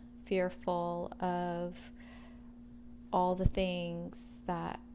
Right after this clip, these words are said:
has to be done, or we think that it's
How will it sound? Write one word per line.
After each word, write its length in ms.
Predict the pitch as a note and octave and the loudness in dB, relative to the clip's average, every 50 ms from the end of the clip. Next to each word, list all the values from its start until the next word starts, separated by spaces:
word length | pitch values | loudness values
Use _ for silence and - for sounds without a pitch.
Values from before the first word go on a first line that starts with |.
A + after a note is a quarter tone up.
| - - - - - - - | -14 -14 -14 -14 -14 -12 -8
has 420 | - F3+ - - F#3 F#3 F#3 - - | -8 -6 -2 -2 -2 0 0 -2 -2
to 100 | - F#3 | -2 -4
be 140 | - F3+ | -4 -4
done, 600 | F3+ - G3+ F#3+ F#3 F#3 F#3 F3+ F3+ F3+ F3+ F3+ - - | -2 0 2 2 2 2 2 0 0 -2 -2 -4 -4 -2
or 600 | - F#3+ F#3 F3+ F3+ F3+ F3+ F3+ F3+ F#3 - - - - - - - - - - - - | -2 0 2 2 2 2 2 0 0 -2 -2 -4 -6 -8 -12 -16 -16 -16 -14 -14 -8 -2
we 120 | G3+ G3 | 0 0
think 460 | F#3 - - F#3+ F#3 F3+ F3+ F3+ - - | 0 2 0 0 0 0 -2 -2 -2 0
that 380 | - F#3 F3+ F3+ F3+ - - - | 0 0 2 0 0 -2 -2 -4
it's 400 | F#3+ F#3+ - - - - - | -6 -6 -4 -4 -2 -2 -2